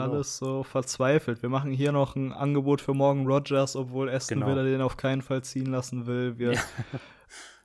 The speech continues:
Speaker 2: machen noch mehr Geld drauf für Nico Pase, auch wenn, äh, er nicht will, Como nicht will, Real,
Speaker 1: Mhm.
Speaker 2: die die Matching Rights haben, nicht wollen. Wir hauen einfach Angebote raus und die Vereine wissen auch, dass immer verzweifler wird, verzweifelter
Speaker 1: Genau.
Speaker 2: wird und wollen dann auch für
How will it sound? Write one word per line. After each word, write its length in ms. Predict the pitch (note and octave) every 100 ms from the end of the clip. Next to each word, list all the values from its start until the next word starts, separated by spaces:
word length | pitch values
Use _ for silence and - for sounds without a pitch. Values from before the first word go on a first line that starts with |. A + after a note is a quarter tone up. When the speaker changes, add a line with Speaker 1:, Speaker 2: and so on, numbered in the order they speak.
| _ _ _ - -
Speaker 2:
machen 460 | D3 D#3 E3 D#3
noch 220 | D#3 F3
mehr 160 | E3 D3+
Geld 340 | D3+ D#3+ D#3
drauf 160 | D3+ D3
für 160 | - C#3+
Nico 300 | D3 D3 C3+
Pase, 520 | - C#3+ D3+ D3 C#3+
auch 180 | C3 B2+
wenn, 520 | C3 C3+ C#3 C#3 C3+
äh, 440 | B2 B2 B2 B2 - _ -
er 220 | D3 E3+
nicht 280 | D#3+ C3 C3+
will, 240 | D3 D3
Como 440 | C#3 - D3+ D#3 D3
nicht 260 | C3+ -
will, 340 | C3+ C#3 C#3+ C3
Real, 520 | B2+ A2+ C#3+ D#3 D3+
Speaker 1:
Mhm. 100 | A2
Speaker 2:
die 140 | B2+
die 120 | C#3 C3+
Matching 420 | D3 - D3+ D3
Rights 340 | C#3 C#3 -
haben, 280 | C#3 C#3 C#3
nicht 340 | C3+ - C3
wollen. 640 | C3 C3+ C#3+ C3+ C3 - - - _ - - - _
Wir 160 | - C3+
hauen 200 | E3 F3
einfach 300 | E3+ F3 E3
Angebote 520 | E3 F#3 D#3+ D3 -
raus 240 | A#2+ B2+ C#3+
und 60 |
die 100 | C#3
Vereine 440 | - C3+ D3+ D#3 C3+
wissen 340 | F3 - E3
auch, 260 | B2 B2+ B2+
dass 280 | C3+ B2 -
immer 240 | D3 D3
verzweifler 720 | - C3 - C3 F3+ - C3+
wird, 380 | A#2+ B2 B2+ -
verzweifelter 600 | - B2+ - C#3+ G#2 A2+ B2
Speaker 1:
Genau. 40 |
Speaker 2:
wird 240 | B2 B2+ B2+
und 160 | B2+
wollen 220 | B2+ D#3+
dann 140 | D#3 B2
auch 160 | B2 -
für 460 | - B2+ B2 -